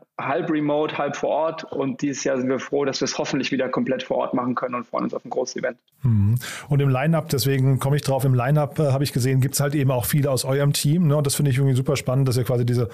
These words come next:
Speaker 2: diese quasi dieses Operational Knowledge, was ihr dann irgendwie aufbaut, dann eben auch weitergebt, ne? Ist, äh, super. Also
Speaker 1: Ja, genau. Und auch viele, ähm, viele Operator aus dem Portfolio,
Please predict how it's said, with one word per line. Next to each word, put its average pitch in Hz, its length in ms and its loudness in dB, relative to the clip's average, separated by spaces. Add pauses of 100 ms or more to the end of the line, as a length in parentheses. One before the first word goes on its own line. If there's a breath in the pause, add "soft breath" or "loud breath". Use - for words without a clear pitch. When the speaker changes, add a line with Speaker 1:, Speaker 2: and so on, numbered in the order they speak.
(400 loud breath)
Speaker 2:
diese 120 220 2
quasi 123 260 2
dieses 123 360 2
Operational 127 520 2
Knowledge, 123 320 2
was 117 120 2
ihr 127 40 0
dann 120 140 2
irgendwie 120 200 2
aufbaut, 120 360 0
dann 120 100 2
eben 117 120 2
auch 110 120 0
weitergebt, 104 480 -2
ne? 131 260 2
Ist, 120 220 -4
äh, 107 160 2
super. 104 320 -2 (540 loud breath)
Also 113 320 2
Speaker 1:
Ja, 185 160 0
genau. 165 180 0
Und 151 80 0
auch 151 140 -2
viele, 180 480 0
ähm, 151 400 -2
viele 165 600 -2
Operator 156 480 0
aus 139 180 -2
dem 135 100 -2
Portfolio, 170 720 -2